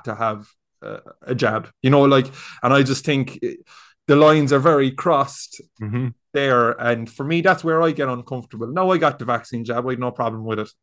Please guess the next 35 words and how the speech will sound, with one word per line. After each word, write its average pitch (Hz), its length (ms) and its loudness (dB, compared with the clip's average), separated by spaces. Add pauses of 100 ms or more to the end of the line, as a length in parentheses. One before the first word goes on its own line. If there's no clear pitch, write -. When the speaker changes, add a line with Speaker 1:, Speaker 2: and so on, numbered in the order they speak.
(120)
Speaker 1:
Um, 110 340 -4 (640)
I - 40 0
Speaker 2:
I - 20 0
did. - 60 0
Speaker 1:
still, 135 220 -4 (120)
like, 120 220 -2
I 139 100 2
don't, 127 180 0
I, 131 120 0 (600)
Speaker 2:
<laughs> 120 40 -10
Speaker 1:
I, 156 380 2
I - 20 4
don't 139 220 0
care, 127 260 0
like, 117 180 -4
if 113 80 -12
someone 120 260 -8
gets 120 260 -4
it 113 60 -8
or 113 60 -4
not. 135 240 -2
I, 123 220 -2
I 135 120 -2 (160)
genuinely 123 480 -6
don't 117 280 -8
give 120 80 -10
a 113 60 -8
shit. 113 180 -10
I 120 80 -4
don't 147 220 -4
give 139 100 -4
a 131 40 -4
shit 131 240 -6
if 117 100 -10
someone 123 360 -6